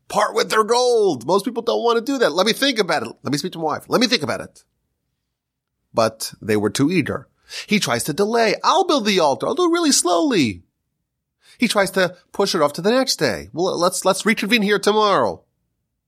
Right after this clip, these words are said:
He tries to stop it, but to no avail. And then he takes all the gold and throws it into the cauldron. And members of the mixed multitude,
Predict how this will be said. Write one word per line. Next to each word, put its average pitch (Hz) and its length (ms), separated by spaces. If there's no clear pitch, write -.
He 123 140
tries 123 800
to - 80
stop 82 340
it, - 300
but - 120
to 104 60
no 92 200
avail. 98 480
And - 80
then 113 60
he 117 60
takes 120 280
all 131 100
the 160 40
gold 107 540
and 104 100
throws 117 260
it 135 40
into 139 140
the 156 100
cauldron. 117 640
And 143 460
members 208 640
of 160 260
the 156 120
mixed 170 540
multitude, 180 1120